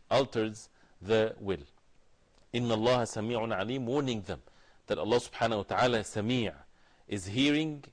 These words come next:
and Alim knowing. He's the all-hearer, the all-knower subhanahu wa ta'ala. Sami', Allah subhanahu wa ta'ala hears what people say, even if they are alone, even if it's a secret council. Allah subhanahu wa ta'ala is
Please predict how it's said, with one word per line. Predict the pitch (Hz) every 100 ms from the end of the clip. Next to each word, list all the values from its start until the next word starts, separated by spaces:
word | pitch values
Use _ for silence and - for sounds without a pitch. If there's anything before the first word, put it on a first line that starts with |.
| _ _
and | 110 131 120
Alim | 101 107 120 147 143 - _ _
knowing. | 104 120 123 90 76 - _ _ _
He's | 95 95
the | 98
all-hearer, | 113 113 117 131 123
the | 107
all-knower | 90 113 123 120 - - - 127 156 131
subhanahu | - 101 - 104 92 82
wa |
ta'ala. | - 82 80 - _ _ _ -
Sami', | - 104 135 113
Allah | - 104
subhanahu | 104 - 117 113
wa | 101 101
ta'ala | 127 131
hears | 101 151 139 90 - - _ _ _ _
what | 95 104
people | - 127 110
say, | - 143 131 76 - _ - _
even | 117 139 139 131
if | 110
they | 131 127
are | 120
alone, | 120 143 117 80 - - _ -
even | 117 123 120
if | 117 -
it's | -
a | 110
secret | - 143 - - -
council. | 135 135 120 120 78 - - _ -
Allah | 107
subhanahu | 113 - - 110 101
wa |
ta'ala | - 107 113
is | 92